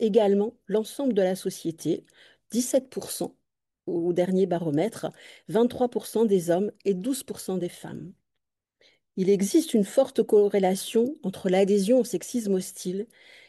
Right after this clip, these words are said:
et certaines appartenances idéologiques ou religieuses, plutôt à droite ou à l'extrême droite. Et si le sexisme hostile constitue le terreau sur lequel prospèrent les idéologies antiféministes,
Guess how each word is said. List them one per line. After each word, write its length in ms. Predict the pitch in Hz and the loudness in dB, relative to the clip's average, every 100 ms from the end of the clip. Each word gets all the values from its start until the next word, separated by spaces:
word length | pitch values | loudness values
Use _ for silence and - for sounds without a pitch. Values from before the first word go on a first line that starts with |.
| _ - | _ -6
et 60 | |
certaines 460 | 185 202 - 254 220 | -2 0 4 4 6
appartenances 640 | 196 196 - 196 214 247 208 | 2 0 0 2 2 0 -2
idéologiques 640 | 180 185 180 170 226 - | 2 2 4 0 -2 -8
ou 40 | |
religieuses, 760 | 185 170 151 156 147 165 208 202 - - | -6 -6 -6 -6 0 0 0 -4 -16 -14
plutôt 340 | - - 196 | -12 -4 -2
à 100 | 160 | 0
droite 420 | 156 - 208 - | -2 -2 -2 -2
ou 40 | 165 | -4
à 40 | |
l'extrême 420 | 160 160 - 160 | -4 -4 -4 -2
droite. 520 | 156 135 - - - _ _ - - _ - | -2 -4 -8 -12 -20 _ _ -20 -20 _ -10
Et 60 | |
si 180 | 185 208 | -8 0
le 100 | 196 | 0
sexisme 540 | 190 202 - 285 240 | 2 -2 2 2 4
hostile 540 | 196 190 - - 240 196 | 4 2 -2 0 2 0
constitue 560 | 202 190 - 196 - | -4 -6 -8 -4 0
le 120 | 202 202 | 2 0
terreau 420 | - 240 240 240 | 2 2 4 2
sur 200 | - 175 | 0 0
lequel 320 | 170 202 170 | 0 0 -2
prospèrent 480 | - 190 - 247 226 | -2 -8 -2 -2 0
les 220 | 175 170 | 0 -2
idéologies 540 | 170 185 175 180 208 | -2 2 2 2 2
antiféministes, 1040 | 233 - 240 - 190 175 160 165 - - | 0 0 -6 -2 0 2 2 0 -4 -18